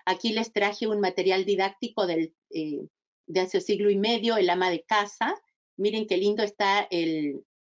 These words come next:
digamos, el gráfico, pero qué fuerte está finalmente el mensaje que se transmite, ¿no? Y lo quise contrastar con un material que tiene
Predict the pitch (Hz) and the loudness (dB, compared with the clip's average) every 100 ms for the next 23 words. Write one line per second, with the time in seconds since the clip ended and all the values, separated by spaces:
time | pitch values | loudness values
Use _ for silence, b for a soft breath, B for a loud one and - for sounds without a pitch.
0 | _ _ _ _ 180 175 180 196 165 185 | _ _ _ _ -4 -2 0 0 0 2
1 | 220 269 262 - 196 190 175 170 170 B | 0 0 -6 -2 -2 0 2 0 -2 B
2 | B - 220 247 254 320 240 - 220 233 | B -4 -4 0 0 0 -4 0 2 2
3 | 233 214 208 214 220 214 208 190 180 - | 0 -2 0 0 -4 -2 -2 -2 -6 -4
4 | 208 - 202 190 196 - 180 175 180 165 | -4 -2 -2 -2 -4 -4 -4 -2 -4 -4
5 | 160 156 208 214 190 185 208 233 233 220 | -6 -2 -2 0 -2 -2 -4 -4 -4 -2
6 | 214 208 208 196 202 190 196 196 196 185 | -2 -2 -2 -2 -2 0 0 0 0 0
7 | 190 190 185 185 180 180 180 | 0 0 -4 -2 0 0 -2